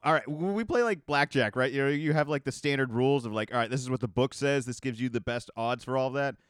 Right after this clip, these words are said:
A-, and we hear about the numbers and, and all of that, you know, in, in, in this, in this game right here, the numbers said that if you can go for a two-point conversion at the one-yard line versus wherever else you normally start it without the penalty,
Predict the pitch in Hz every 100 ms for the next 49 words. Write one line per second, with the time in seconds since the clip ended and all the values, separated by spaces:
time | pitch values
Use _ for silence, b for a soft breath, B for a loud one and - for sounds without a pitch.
0 | _ _ _ _ 120 - 156 160 _ 147
1 | 175 220 220 208 208 214 233 208 156 120
2 | 139 160 175 190 202 123 107 110 127 127
3 | 123 143 131 131 123 120 - 127 127 180
4 | - _ - 143 185 190 196 196 190 214
5 | 214 - _ _ - 135 143 143 156 185
6 | 175 143 139 160 - 120 120 120 123 143
7 | 143 160 147 135 - 147 151 156 147 139
8 | 139 131 165 160 - - 120 123 123 147
9 | 170 143 123 110 110 131 113 123 - 113
10 | 127 131 131 127 113 _ _ _ - 160
11 | - 127 127 165 165 120 - 104 113 107
12 | 101 156 175 147 101 95 92 127